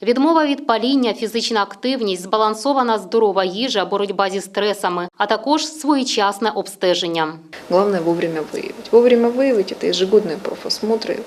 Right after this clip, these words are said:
Speaker 2: от которых почему-то все наши люди добрые бегают. Хотя Светловодская Ц Р Б может это всё сделать, и не надо ехать в Киев, Харьков для такого простого методики. Что это такое? Это анализ крови, это анализ мочи, это биохимический анализ,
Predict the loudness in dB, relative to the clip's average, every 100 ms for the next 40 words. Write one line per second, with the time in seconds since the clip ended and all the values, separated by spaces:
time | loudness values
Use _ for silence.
0 | -14 -20 -18 -6 -4 -2 -4 -4 -4 -4
1 | -4 -4 -4 -6 -4 -4 -6 -8 -6 -4
2 | 0 0 0 -2 -2 -4 -10 -10 -10 -12
3 | -4 -2 0 0 0 0 0 0 -2 -2
4 | -2 -2 -4 -4 -6 -8 -6 -6 -6 -6
5 | 4 6 6 4 -2 -6 -4 -2 -2 -2
6 | -2 -2 -4 -6 -6 -6 0 2 2 0
7 | -8 -10 -18 -12 -2 -2 -2 -2 0 0
8 | 0 -6 -4 -4 -4 -6 -4 -4 -4 -6
9 | -2 2 6 6 4 6 4 4 -4 -4
10 | -4 -2 -2 -2 -4 -8 -6 -6 -6 -6
11 | -8 -8 -12 -16 -16 -8 -4 -2 -2 -2
12 | -2 -2 -6 -8 -8 -8 -6